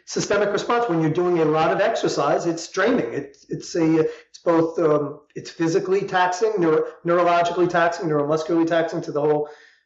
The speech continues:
uh, system, and, and perhaps somewhat psychologically as well. So, um, m-, volume, hot, very high volumes. Now, that's been more studied on an aerobic level, but that's where overtraining has its highest, uh, response. Now,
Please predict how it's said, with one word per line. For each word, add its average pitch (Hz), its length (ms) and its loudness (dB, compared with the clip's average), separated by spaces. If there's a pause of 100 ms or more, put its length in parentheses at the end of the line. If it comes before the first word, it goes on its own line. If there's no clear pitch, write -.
(180)
uh, 165 100 0
system, 175 440 0
and, 185 220 0
and 202 340 -10
perhaps 214 340 -2
somewhat 180 320 2
psychologically 151 760 2
as - 160 -4
well. - 320 2
So, 143 440 0
um, 143 300 0 (500)
m-, 165 300 -2
volume, 214 680 0 (240)
hot, 190 320 -2
very 208 300 2
high 190 240 2
volumes. 175 560 0
Now, 160 100 2
that's 156 220 -2
been 175 180 -2
more 175 180 2
studied 170 360 0
on 151 140 0
an 139 60 -2
aerobic 175 400 0
level, 139 420 -2 (300)
but 156 140 -2
that's 160 300 -2
where 175 140 2
overtraining 180 640 0
has 151 200 -2
its 151 120 -4
highest, 160 540 0 (100)
uh, 156 220 0
response. 151 400 0
Now, 185 360 0